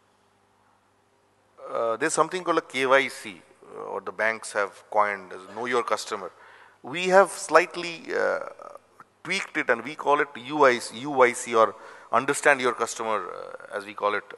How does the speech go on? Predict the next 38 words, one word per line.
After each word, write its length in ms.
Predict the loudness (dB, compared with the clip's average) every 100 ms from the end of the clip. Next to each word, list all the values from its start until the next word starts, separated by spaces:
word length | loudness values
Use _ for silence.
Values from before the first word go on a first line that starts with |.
| -14
uh, 60 | -10
approach. 440 | -8 -8 -10 -12 -16 -20 -20 -20 _
So 120 | -12
we 120 | -6 -4
really, 340 | -2 -4 -6 -4
uh, 420 | -2 -2 -4 -6 -12 -18 _ _ _
try 160 | -2 0
to 120 | 4
understand 440 | 2 2 2 2 2
the 60 |
customer, 400 | -2 -4 -4 -8
sit 240 | -8 -10 -8
with 180 | -8
him, 220 | -8 -10 -8
go 140 | -6
through 140 | -6 -8
his 100 | -10
financials, 640 | -4 -4 -4 -10 -10 -14 -20 -20 -10
go 100 | -6 -4
through 140 | -4
his 80 | -6
business 380 | -8 -8 -10 -6
model, 280 | -6 -6
go 180 | -8 -8
through 160 | -6 -8
his, 240 | -8 -10 -20 -20 -20 -8
uh, 320 | -2 2 2 -2 -8 -20 -20 -16
business, 420 | -10 -8 -8 -10 -8
uh, 300 | -8 -8 -12 -20 _
his 140 | -10 0
factory 440 | 0 0 -6 -2
or 120 | 0
maybe 360 | -2 -8 -10 -14 -20 -20 _
his 280 | -16 -14 -14
entire, 600 | -12 -10 -4 4 4 4
uh, 400 | 0 -4 -4 -6
value 320 | -4 -4 -4
chain, 320 | -8 -8 -8